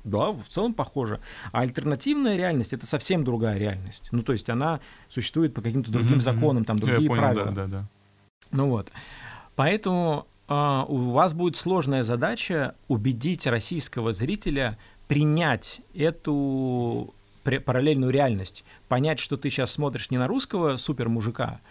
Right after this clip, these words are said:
Speaker 1: а на воображаемого русского супермужика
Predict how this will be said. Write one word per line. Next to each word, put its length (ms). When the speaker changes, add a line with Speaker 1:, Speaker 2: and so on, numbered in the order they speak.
Speaker 1:
а 520
на 220
воображаемого 1400
русского 320
супермужика 840